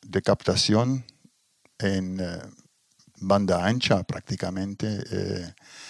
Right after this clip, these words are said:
desde el ultravioleta hasta el infrarrojo, donde el ojo ya no, ya no es, eh, sensible y donde normalmente no corrigen, eh, los refractores, porque los refractores son normalmente hechos para mirar y no para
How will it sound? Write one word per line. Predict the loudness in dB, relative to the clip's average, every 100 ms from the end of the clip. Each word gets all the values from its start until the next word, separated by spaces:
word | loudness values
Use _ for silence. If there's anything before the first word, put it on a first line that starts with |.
| -20 -20 4
desde | 6 8 8
el | 8
ultravioleta | 6 8 8 6 6 6 6 4 4
hasta | 0 4 2
el | 2
infrarrojo, | -2 0 0 2 0 -2 -10 _
donde | -2 2 4
el | 6
ojo | 6 6 4
ya | 4
no, | 2 2
ya | 2 2
no | 0 2
es, | 2 4 2 0 -10 -20 -18 -20 -2
eh, | 4 6
sensible | 6 4 4 6 6 4 4 -10 -20 -6
y | 0
donde | 6 8 8
normalmente | 10 10 10 8 6 6 6
no | 8 8
corrigen, | 8 8 8 8 6 6 0 2
eh, | 6 8 8
los | 6 6 6
refractores, | 4 2 2 6 8 6 0 -4 -8 _ -14 -8
porque | -4
los | -2 2
refractores | 2 0 0 2 2
son | 0 -2 -4 -6 -10
normalmente | 2 2 4 0 -2 0 -2
hechos | -2 -4 -6
para | -4 -2 -4 -6
mirar | 0 2 2 0
y | -2
no | -2
para | -2 -2 -2 -8